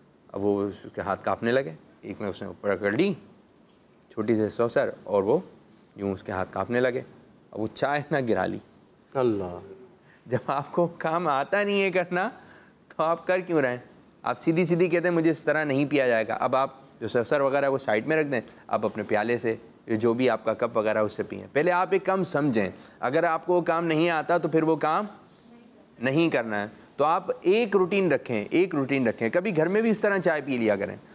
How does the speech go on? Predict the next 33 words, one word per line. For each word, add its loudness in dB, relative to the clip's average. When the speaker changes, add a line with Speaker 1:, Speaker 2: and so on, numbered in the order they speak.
Speaker 1:
तो -4
फिर 0
किसी 0
के 2
office 0
में 0
कहीं 2
जाएंगे 2
तो 0
आपको -2
चाय 0
पीना 0
आती 0
होगी। -2
अगर 0
मैं 0
कहूँ 2
आप 0
पश्तो 0
में 2
बयान 0
करें, -2
आप -2
शुरू 4
कर 0
देंगे? -2
पश्तो -2
में 0
बात 0
भी 0
नहीं 0
कर 2
सकते। 0